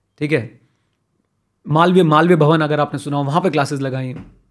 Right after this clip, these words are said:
बच्चे पता नहीं कहाँ कहाँ से आने लग गए यार, दूर दूर से।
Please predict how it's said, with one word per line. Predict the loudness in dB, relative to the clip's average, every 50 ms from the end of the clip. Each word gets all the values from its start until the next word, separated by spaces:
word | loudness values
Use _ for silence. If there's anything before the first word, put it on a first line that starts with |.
| _ _ -12
बच्चे | -12 -8 -8 -8
पता | -8 -8 -8 -6 -4
नहीं | -4 -2
कहाँ | 0 0 0 2
कहाँ | 2 0 0 0
से | 0 -4
आने | -4 -4
लग | -4 -6 -6 -8
गए | -8 -8
यार, | -8 -8
दूर | -6 -2 0 2 4 4 4 2
दूर | 2 2 4 4 4 4
से। | 2 -2 -4 -6 -6 -8